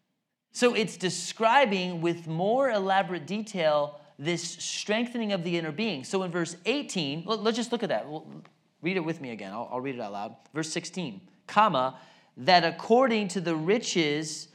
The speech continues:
of his glory, he may grant you to be strengthened with power through his Spirit in your inner being, so that Christ may dwell in your hearts through faith, that you being rooted and grounded in love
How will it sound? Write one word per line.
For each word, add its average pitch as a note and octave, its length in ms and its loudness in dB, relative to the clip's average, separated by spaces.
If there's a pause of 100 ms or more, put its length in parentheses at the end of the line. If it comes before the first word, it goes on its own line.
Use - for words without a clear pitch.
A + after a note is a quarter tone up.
(160)
of D#3 140 -2
his D3+ 200 -2
glory, F3+ 420 2
he F3 200 -4
may D#3+ 180 -4
grant E3 420 -6
you - 80 -12
to E3 60 -6
be C#3+ 120 -6
strengthened F#3+ 500 -6
with C3 200 -8
power E3 640 4 (280)
through E3+ 140 -2
his D3+ 200 -2
Spirit F#3+ 500 -2
in C#3+ 80 -8
your C#3 120 -6
inner D3 180 -6
being, E3+ 440 -4 (140)
so - 140 -6
that D#3 140 -6
Christ A#3 580 2
may E3 160 -2
dwell E3 360 -2
in A3+ 80 -4
your A3 120 -4
hearts D#3 480 -2 (200)
through D#3 200 -8
faith, E3+ 720 0 (320)
that D#3+ 120 -4
you F#3 180 0
being D#3+ 340 0
rooted B3+ 260 2
and A#3+ 120 0
grounded F#3+ 340 2
in D#3+ 120 -2
love C3 360 -2